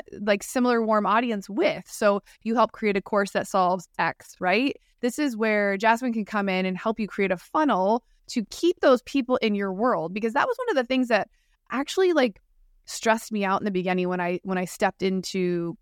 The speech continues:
the coaching role, was this constant need to fill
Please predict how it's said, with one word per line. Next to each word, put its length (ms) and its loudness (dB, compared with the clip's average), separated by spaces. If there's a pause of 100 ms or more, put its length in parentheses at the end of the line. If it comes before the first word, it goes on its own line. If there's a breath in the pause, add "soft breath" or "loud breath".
(120)
the 80 0
coaching 440 0
role, 260 -2
was 280 0 (240)
this 160 0
constant 580 0
need 440 0
to 160 -4 (240)
fill 520 2